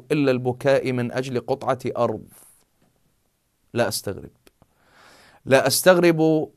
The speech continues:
إذا حول البعض فاطمة إلى محور لطرح الطائفية والتهجم على الآخرين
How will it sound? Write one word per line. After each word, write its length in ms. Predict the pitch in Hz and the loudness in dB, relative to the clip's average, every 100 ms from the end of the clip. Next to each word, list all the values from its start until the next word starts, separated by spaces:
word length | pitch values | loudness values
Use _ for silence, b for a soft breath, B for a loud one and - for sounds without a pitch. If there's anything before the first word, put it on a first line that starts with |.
| _ | _
إذا 400 | 135 143 143 143 | 2 4 6 4
حول 480 | 147 - 160 156 147 | 0 2 2 6 6
البعض 420 | 135 135 147 139 | 6 4 0 2
فاطمة 840 | 131 127 127 127 147 139 139 135 131 | 0 2 0 0 -2 -2 2 0 2
إلى 260 | 135 127 127 | 0 0 0
محور 460 | 147 - 151 143 | -2 -4 0 2
لطرح 520 | 135 127 120 135 143 143 | 2 2 0 0 -2 -4
الطائفية 1160 | - 120 120 123 123 135 127 123 127 123 127 127 b b b b - | -4 0 0 -2 -4 0 0 0 -2 -2 -4 -10 b b b b 0
والتهجم 2250 | 120 127 127 127 - _ _ _ _ - 127 123 135 120 165 165 127 120 143 135 123 | 2 4 2 -2 -10 _ _ _ _ -2 -2 0 0 2 2 0 -8 -2 0 0 0
على 240 | 107 131 | -2 0
الآخرين 960 | 117 117 117 107 113 120 147 139 135 | 0 0 -4 -4 -4 -2 0 -2 -4